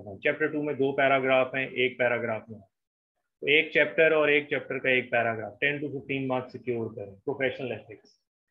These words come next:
Chapter करें, एक paragraph पढ़ें, revise करें, practice करें, all done। अभी भी आप देखें,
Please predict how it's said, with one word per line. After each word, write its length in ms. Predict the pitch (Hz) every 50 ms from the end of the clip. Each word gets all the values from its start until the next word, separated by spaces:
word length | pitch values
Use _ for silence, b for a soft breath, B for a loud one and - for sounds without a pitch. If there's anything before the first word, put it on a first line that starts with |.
| _ _ -
Chapter 260 | 127 123 - 143 143
करें, 420 | 135 147 139 143 143 139 139 135 - _ _ - 123
एक 120 | 117 -
paragraph 500 | 123 113 113 117 113 120 117 117 117 117 -
पढ़ें, 280 | 120 117 117 120 120 120 _ _ _ _ _ _ _ -
revise 400 | 120 120 117 117 120 127 123 -
करें, 380 | - 127 123 120 120 117 110
practice 400 | 113 117 110 110 - - 117 - -
करें, 260 | - 120 113 110 110 110 - - _ _ _ _ _ _ _ _ _ _ -
all 180 | 120 113 113 107
done। 200 | 104 104 - 127
अभी 160 | 131 151 151
भी 100 | 147 147
आप 140 | 143 139 131
देखें, 340 | 131 131 127 127 131 135 131